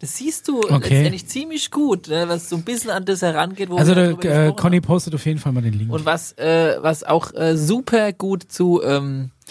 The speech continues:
Speaker 1: zu, zu beobachten wurde, der Fighter-Pilot sagt dann irgendwie so in der Richtung, "Boah, der macht jetzt hier eine neunzig-Grad-Kurve", was eigentlich ich über meinem Jet überhaupt gar nicht machen kann. Also,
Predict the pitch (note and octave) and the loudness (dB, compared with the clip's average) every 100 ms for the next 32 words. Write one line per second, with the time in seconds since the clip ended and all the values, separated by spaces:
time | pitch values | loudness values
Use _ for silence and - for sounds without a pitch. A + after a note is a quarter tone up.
0 | - - _ - E3 D#3 D3 - D3+ F#3 | -18 -20 _ 0 4 4 4 2 4 4
1 | A#3+ F#3 - D#3 C#3+ D#3 D#3 D3+ C3+ C#3+ | 4 2 0 -6 -4 -2 -2 -2 -2 -2
2 | F#3+ F3+ F3+ F3+ E3+ E3+ - F3 D#3+ D#3+ | -2 -2 0 0 2 0 0 -2 -2 -2
3 | F3 E3 E3+ E3 E3+ D#3+ E3+ D3 D#3+ E3 | 0 2 4 4 2 2 0 2 -2 -2
4 | D#3 E3 F3 - F3 D#3 D3+ F3 - D3+ | -2 -2 -2 0 0 4 2 2 0 0
5 | E3+ - F#3 E3+ D#3+ A#2+ D#3+ D#3 - E3+ | 0 -2 0 0 -2 -4 -4 -4 0 0
6 | E3+ E3 D#3 D3 F3 F3 D#3+ - C#3 C3 | 0 0 0 0 -2 2 0 0 -4 -2
7 | F#3 C#4+ A3+ D#3 D#3 - D3 D3 | -4 -4 -2 -2 0 -2 0 -2